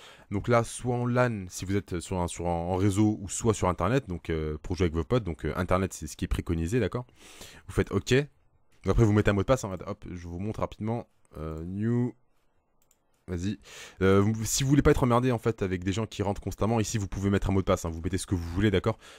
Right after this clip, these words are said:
Comme ça, euh, voilà. Il y a que vos potes qui pourront rejoindre, quoi. Faites OK. Parce que si vous mettez pas de mot de passe, en fait, tout le monde peut rejoindre, hein. C'est très important. Et là, regardez, ici, en fait, euh, donc là, il y a que, il y a, il y a que la map de Stratis qui est disponible, logique.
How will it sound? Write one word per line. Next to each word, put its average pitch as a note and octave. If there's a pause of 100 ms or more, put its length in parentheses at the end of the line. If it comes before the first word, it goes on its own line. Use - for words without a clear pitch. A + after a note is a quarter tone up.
Comme F2
ça, G#2
euh, D#2 (160)
voilà. F#2 (380)
Il C#2+
y -
a F2+
que A2+
vos G2+
potes -
qui -
pourront F#2+
rejoindre, F2
quoi. - (400)
Faites B2
OK. A2 (380)
Parce -
que -
si G2
vous B2
mettez B2
pas A#2+
de A2+ (100)
mot A#2
de G#2+
passe, B2
en A2+
fait, A2
tout A2+
le -
monde G#2
peut G2+
rejoindre, F2+
hein. D#2+
C'est -
très F#2
important. F2+ (560)
Et G2
là, D3+
regardez, B2
ici, G#2+
en C3
fait, -
euh, F2+
donc F#2+
là, A#2+
il G2+
y -
a F#2
que, A#2
il G2+
y -
a, F#2
il G2
y F#2+
a F#2
que -
la G2+
map G2
de F#2+
Stratis G2+
qui -
est F2+
disponible, G2+
logique. F#2